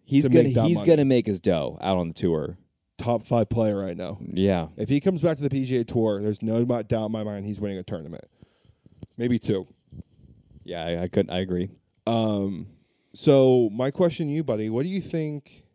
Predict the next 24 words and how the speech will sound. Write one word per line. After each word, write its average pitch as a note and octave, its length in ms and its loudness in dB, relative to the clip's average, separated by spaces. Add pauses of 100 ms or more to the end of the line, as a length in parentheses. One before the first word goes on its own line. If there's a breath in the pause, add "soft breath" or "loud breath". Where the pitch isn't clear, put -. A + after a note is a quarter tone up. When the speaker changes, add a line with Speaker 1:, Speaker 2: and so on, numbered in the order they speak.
(220)
Speaker 2:
P D3 160 -2
G D3 160 2
A - 20 4
should, C#3 280 -2
Tour B2+ 260 2
should G#2 240 -2
do? F#2+ 280 -4
Should - 180 -10
they A2 100 0
let A2+ 300 -2
Liv C#3 300 -2
back B2+ 280 -4
at B2 60 -8
the A#2 100 -2
end A#2+ 80 -2
of B2 80 -2
their A#2 100 0
contract, B2+ 560 -2 (220)
beginning A#2 280 -4
of A#2+ 80 -2
next B2 240 -4
season, C#3 440 -4 (320 soft breath)
or G#2 120 -8
not? A2 340 -4